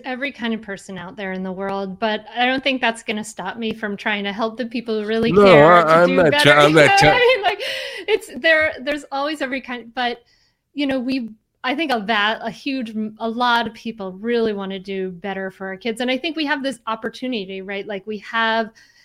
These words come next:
Speaker 1: we now have these, like, amazing tools. We have all this research. We know things, you know, things that work and things that don't work. And,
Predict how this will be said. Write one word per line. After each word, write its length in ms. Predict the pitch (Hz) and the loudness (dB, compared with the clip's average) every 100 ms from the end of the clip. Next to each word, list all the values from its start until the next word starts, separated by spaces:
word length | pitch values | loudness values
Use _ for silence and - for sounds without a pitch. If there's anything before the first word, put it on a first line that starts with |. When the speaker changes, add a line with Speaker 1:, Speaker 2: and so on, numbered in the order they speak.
| _ 247 | _ -8
Speaker 1:
we 320 | 214 226 233 | -4 0 0
now 360 | 226 226 240 | 2 2 0
have 220 | 214 233 208 | -2 -4 -4
these, 180 | 202 | -6
like, 160 | 214 202 | -6 -6
amazing 520 | 208 208 214 214 208 | -6 -4 -6 -6 -8
tools. 300 | - 233 196 | -8 -10 -8
We 160 | 208 202 | -10 -10
have 200 | 180 226 | -10 -8
all 80 | 220 | -6
this 220 | 233 196 185 | -6 -8 -10
research. 580 | 214 233 - 202 180 - | -8 -6 -8 -12 -12 -12
We 180 | 208 214 | -8 -4
know 720 | 220 220 220 233 233 240 233 - - _ _ - | -4 -2 -2 0 0 -2 -6 -14 -20 _ _ -2
things, 380 | 254 240 233 | 0 0 -4
you 160 | 240 247 | -4 -2
know, 360 | 220 208 208 220 _ _ 226 _ _ | -2 -4 -8 -12 _ _ -20 _ _
things 240 | - 254 233 | -2 -2 0
that 180 | 226 214 | -2 -2
work 300 | 220 226 226 | -4 -4 -4
and 120 | 208 | -4
things 200 | 233 226 | -4 -2
that 180 | 220 202 | -4 -4
don't 200 | 226 226 | -8 -6
work. 260 | 202 - | -8 -8
And, 160 | 208 | -8